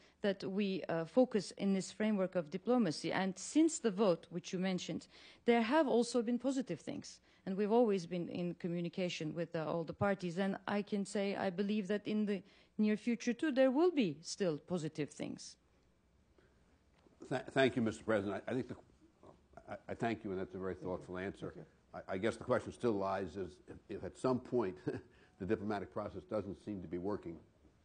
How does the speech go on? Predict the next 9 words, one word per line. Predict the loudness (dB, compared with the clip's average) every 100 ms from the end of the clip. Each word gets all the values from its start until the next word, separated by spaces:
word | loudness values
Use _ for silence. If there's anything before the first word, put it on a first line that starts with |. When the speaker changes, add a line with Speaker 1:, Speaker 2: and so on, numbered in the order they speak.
| _ _ -10
Speaker 2:
what | -6 -6
should | -6 -6
the |
global | -4 -4 -6
community | -6 -8 -6 -8 -8
do? | -10 -10 -14 _ _ _ _ _ _ _ _ _ _ _ _ _ _ _ _ _ _ _ _ _ -6
Speaker 3:
Ee, | -4 -4 -6 -10 -14 -18 -20 -20 -20 -20 -20 _ _ _ _ _ -20 _ _ _ _ _ _ -20
şüphesiz | -20 -14 -10 -8 -8
ki | -2 -2